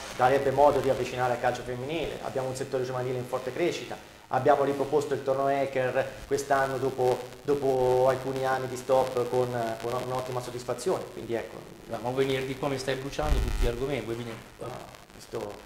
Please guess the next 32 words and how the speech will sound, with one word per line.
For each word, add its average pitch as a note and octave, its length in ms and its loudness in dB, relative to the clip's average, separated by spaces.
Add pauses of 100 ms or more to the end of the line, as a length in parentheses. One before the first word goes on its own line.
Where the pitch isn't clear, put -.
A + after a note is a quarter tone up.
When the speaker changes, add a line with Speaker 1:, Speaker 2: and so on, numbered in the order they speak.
(120)
Speaker 1:
questo F3+ 300 2
ci, E3+ 240 6
ci E3+ 100 -2
tenevo F3 280 6
a E3+ 40 8
rimarcarlo E3+ 580 8
Speaker 2:
Allora, - 40 4 (140)
no, - 40 6
Speaker 1:
perché D3 200 8
Speaker 2:
beh, F3 200 10
no, D3+ 60 -2
sono D#3+ 200 8
argomenti F3+ 380 6
che D3+ 80 6
volevo C3+ 280 6
trattare, A#2 500 6
però C#3 320 10
li - 560 -2
Speaker 1:
Però F3 40 8
Speaker 2:
trattiamo E3 680 6
en C3 180 6
passant, C#3+ 540 8
no? B2 120 4
Perché C3 220 4
poi C#3+ 140 4
ti C3+ 100 -2
devo B2+ 220 4
chiedere C3 320 2
anche C3 340 4
la A#2+ 120 4
cortesia C#3 600 2
di A#2+ 260 -2